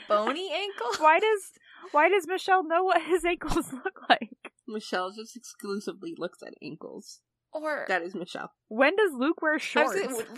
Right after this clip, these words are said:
Speaker 1: when does
Speaker 3: Right?
Speaker 1: Luke wear pants that aren't full-length jeans
Speaker 3: Or not
Speaker 1: or
Speaker 3: socks that are
Speaker 1: sweatpants?
Speaker 3: high. Yeah, like,
Speaker 1: Hmm.
Speaker 3: I don't know.
Speaker 1: <laughs>
Speaker 3: I think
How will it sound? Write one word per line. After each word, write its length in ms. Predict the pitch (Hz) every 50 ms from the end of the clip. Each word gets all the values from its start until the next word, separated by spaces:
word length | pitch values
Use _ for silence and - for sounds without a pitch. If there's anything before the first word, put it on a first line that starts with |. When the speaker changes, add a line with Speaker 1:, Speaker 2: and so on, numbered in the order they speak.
| -
Speaker 1:
when 200 | - 226 269 285
does 80 | - 190
Speaker 3:
Right? 140 | 196 240 -
Speaker 1:
Luke 180 | 311 311 - 311
wear 100 | 285 269
pants 380 | 277 - - 269 277 285 285
that 140 | - 285 247
aren't 260 | 240 233 226 - -
full-length 640 | - - - - 247 240 240 240 226 220 220 - _ _
jeans 440 | - - 285 381 508 539 339 - -
Speaker 3:
Or 140 | - 220 226
not 220 | 220 214 208 208
Speaker 1:
or 80 | 220 262
Speaker 3:
socks 580 | - - - - - 208 214 208 202 190 156 170
that 140 | - 190 185
are 160 | 185 180 202
Speaker 1:
sweatpants? 20 |
Speaker 3:
high. 420 | 202 220 254 320 - - - - - - -
Yeah, 220 | - 214 202 - - - -
like, 200 | - 233 214 - _ _ - - - - - - - - 233 - _ _ _ _ _ _ 349
Speaker 1:
Hmm. 640 | 427 453 480 466 440 415 381 339 277 254 226 208 196
Speaker 3:
I 60 | - 247
don't 160 | 220 190 175
know. 100 | 165 160
Speaker 1:
<laughs> 920 | 160 - 622 571 494 403 - - - 370 - - - 302 - _ - -
Speaker 3:
I 120 | 254 302 339
think 420 | 480 - 494 480 427 466 453